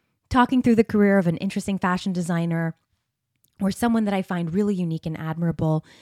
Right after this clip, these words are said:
and doing it in a fun outfit and making it friendly and accessible. The goal here is to make people interested so that they can step in and learn something and apply it to their business while not feeling totally alienated and, and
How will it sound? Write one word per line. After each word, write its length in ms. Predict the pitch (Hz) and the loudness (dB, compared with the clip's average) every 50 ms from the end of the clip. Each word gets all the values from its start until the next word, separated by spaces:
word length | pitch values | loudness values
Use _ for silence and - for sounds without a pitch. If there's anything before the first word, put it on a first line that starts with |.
| - _ _ _ _ _ - | -20 _ _ _ _ _ -8
and 160 | 202 196 185 | -6 -4 -2
doing 240 | 165 240 247 240 226 | -2 0 0 0 0
it 100 | 226 - | -2 -2
in 60 | - | -4
a 40 | 180 | -6
fun 280 | - _ - 196 190 180 | -6 _ -2 -2 0 -2
outfit 480 | 156 151 - _ - 175 156 151 - - | -2 -4 -6 _ -4 -4 -4 -4 -4 -4
and 140 | - 185 185 | -4 0 2
making 240 | 202 208 - - 214 | 2 2 0 0 -4
it 100 | - - | -6 -6
friendly 380 | - - 165 160 160 160 156 | -4 -4 -2 -2 -2 -2 -2
and 80 | 151 151 | -2 -4
accessible. 560 | 147 - 185 170 - 175 151 151 143 143 - - _ _ _ _ _ | -4 -6 -8 -8 -6 -6 -4 -4 -4 -4 -6 -10 _ _ _ _ _
The 80 | - 208 | -6 -2
goal 280 | - - 240 277 311 302 | 2 4 6 6 6 4
here 400 | 269 208 208 190 180 175 - _ _ _ | 2 0 0 2 2 0 -2 _ _ _
is 160 | - 226 196 - | -2 -2 0 0
to 100 | - - | 0 0
make 280 | 196 185 185 196 233 - | 2 2 2 0 0 0
people 260 | - 294 - 285 277 - | -2 -2 -2 -2 -4 -4
interested 720 | 185 190 180 - 180 170 - - - 147 139 139 139 - _ - - _ _ - | -2 -4 -2 -2 -4 -8 -6 -6 -4 -4 -2 -4 -4 -8 _ -20 -20 _ _ -2
so 100 | - 269 | 4 4
that 80 | 277 233 | 6 6
they 80 | 269 | 6
can 120 | 254 240 226 | 4 2 0
step 280 | - - 262 254 - | 0 0 0 2 2
in 80 | 254 233 | 4 2
and 160 | 214 180 160 | 2 0 0
learn 260 | 170 175 180 185 190 | -2 0 0 0 0
something 340 | - - 160 156 147 160 160 | 0 -2 -4 -4 -2 -4 -4
and 80 | 151 151 | -4 -4
apply 340 | - - - 180 180 180 | -4 -4 -4 -2 -2 -2
it 60 | 165 - | -2 -4
to 80 | - 170 | -4 -4
their 100 | 156 151 | -4 -4
business 420 | - 160 147 - 151 143 - - | -4 -4 -4 -4 -4 -4 -2 0
while 140 | 175 170 175 | 0 0 2
not 280 | 170 175 175 180 - | 2 0 -2 -2 -4
feeling 520 | - - - 175 165 160 156 151 147 151 156 _ _ _ _ _ _ _ _ _ _ _ _ _ _ _ _ _ _ | -8 -8 -4 -2 0 0 0 0 -2 -2 -6 _ _ _ _ _ _ _ _ _ _ _ _ _ _ _ _ _ _
totally 640 | - - - - 262 254 247 240 226 208 196 - - | -14 -10 -4 -2 0 0 2 2 0 0 -2 -2 -2
alienated 680 | 196 202 208 202 190 180 180 175 175 165 180 175 165 165 | -2 -2 0 -2 -2 -4 -4 -6 -4 -4 -4 -4 -4 -4
and, 200 | 160 165 143 - | -6 -6 -6 -8
and 320 | 175 175 175 165 165 151 | -6 -6 -4 -4 -6 -8